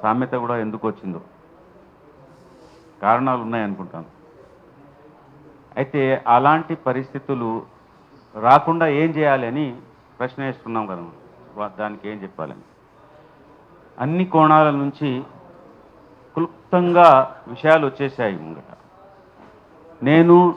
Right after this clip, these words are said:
నాతో మీ అందరితో ఒక ప్రశ్న వేసుకుంటున్నాను ఇప్పుడు.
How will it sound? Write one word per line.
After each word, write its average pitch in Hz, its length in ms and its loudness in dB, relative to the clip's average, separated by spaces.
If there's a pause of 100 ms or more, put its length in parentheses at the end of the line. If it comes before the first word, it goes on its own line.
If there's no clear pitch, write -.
(100)
నాతో 160 720 4 (160)
మీ 135 200 0
అందరితో 131 600 -2 (600)
ఒక 127 140 -2
ప్రశ్న 135 380 -8
వేసుకుంటున్నాను 98 680 -8
ఇప్పుడు. - 220 -18